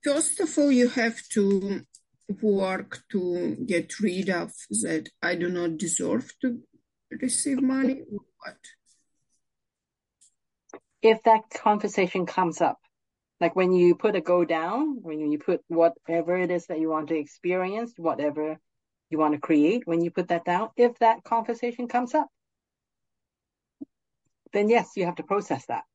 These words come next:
Speaker 2: It may or may not come up, though.
Speaker 1: So when, so what should I do if,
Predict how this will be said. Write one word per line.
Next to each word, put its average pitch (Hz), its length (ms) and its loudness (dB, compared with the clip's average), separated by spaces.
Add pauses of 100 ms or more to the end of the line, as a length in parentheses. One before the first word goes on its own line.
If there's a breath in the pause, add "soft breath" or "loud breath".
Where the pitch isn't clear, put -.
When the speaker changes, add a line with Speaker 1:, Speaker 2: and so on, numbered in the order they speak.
(120)
Speaker 2:
It 175 180 2
may 175 280 6
or 202 60 4
may 202 160 0
not 202 200 -2
come 226 160 -2
up, 240 220 -2
though. 123 180 -10 (2000)
Speaker 1:
So 233 300 2
when, 247 380 2 (2750)
so 226 320 -2 (420)
what 269 220 0
should 302 220 0
I 277 140 6
do 202 520 2 (760)
if, 196 300 -4